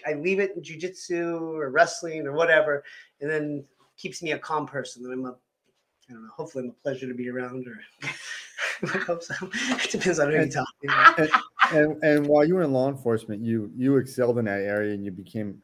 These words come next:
Speaker 2: like, o-, on s-, like, uh, special teams and on fugitive teams and so forth. And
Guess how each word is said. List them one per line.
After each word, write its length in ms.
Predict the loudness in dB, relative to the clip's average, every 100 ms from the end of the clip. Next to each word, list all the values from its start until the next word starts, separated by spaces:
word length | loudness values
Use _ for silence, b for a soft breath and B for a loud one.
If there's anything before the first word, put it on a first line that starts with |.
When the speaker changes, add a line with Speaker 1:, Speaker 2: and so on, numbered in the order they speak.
| -10
Speaker 2:
like, 220 | -10 -8
o-, 140 | -12 -10
on 260 | -6 -6 -6 -12 _ _ _ _ -20
s-, 140 | -6
like, 180 | -4 -2 -2
uh, 100 | -4
special 440 | 2 2 4 0
teams 580 | -2 -2 0 -2 -4 -6
and 600 | -4 -2 0 -2 -4 -10 -8
on 180 | -8 -6
fugitive 500 | -4 -4 -2 -4 -2
teams 280 | -4 -2
and 120 | -4 0
so 200 | 2 2
forth. 320 | 4 4 2 2
And 320 | 4 4 2